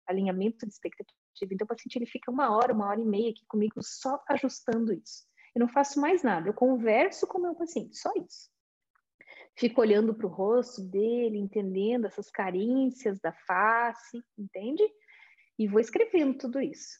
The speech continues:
né? E ao final a gente ajusta toda essa expectativa com as carências da face mesmo. Isso é importante. E aí, gente, mudou ou não mudou?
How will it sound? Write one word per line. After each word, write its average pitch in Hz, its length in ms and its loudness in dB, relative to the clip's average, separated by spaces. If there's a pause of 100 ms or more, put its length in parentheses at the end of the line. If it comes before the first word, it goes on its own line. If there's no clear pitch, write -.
(220)
né? 220 240 -4
E 220 180 6
ao 214 120 6
final 214 420 0
a 226 40 4
gente 233 260 0
ajusta 226 760 0 (320)
toda 302 360 4
essa 330 180 -2
expectativa 233 960 -4
com 226 300 -2
as 220 160 -6
carências 208 600 -4
da 202 140 0
face - 500 -8
mesmo. 156 320 -8 (1600)
Isso 208 220 -4
é - 20 0
importante. 175 640 -6 (340)
E 277 80 6
aí, 262 200 6
gente, 214 300 -2
mudou 208 340 4
ou 294 60 2
não 311 120 0
mudou? 190 420 -2